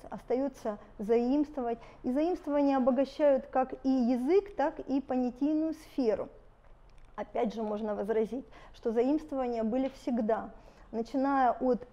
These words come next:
тюркских и греко-латинских заимствований до мощного влияния французского языка в девятнадцатом веке. Но была встречная волна. Мы ответили собственными новообразованиями. Такие писатели, как Ломоносов,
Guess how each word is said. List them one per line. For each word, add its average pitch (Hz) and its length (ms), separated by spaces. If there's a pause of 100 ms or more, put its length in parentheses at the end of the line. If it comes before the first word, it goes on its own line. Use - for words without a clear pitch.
тюркских 277 720 (100)
и 247 280
греко-латинских 240 1040
заимствований 226 840 (280)
до 262 340
мощного 247 680
влияния 233 580
французского 220 640
языка 214 500
в 254 100
девятнадцатом 233 720
веке. 220 380 (480)
Но 262 160
была 330 280
встречная 330 640
волна. 190 420 (460)
Мы 285 200
ответили 254 520 (120)
собственными 214 760
новообразованиями. 214 1200 (480)
Такие 262 600 (220)
писатели, 233 540
как 208 200
Ломоносов, 247 720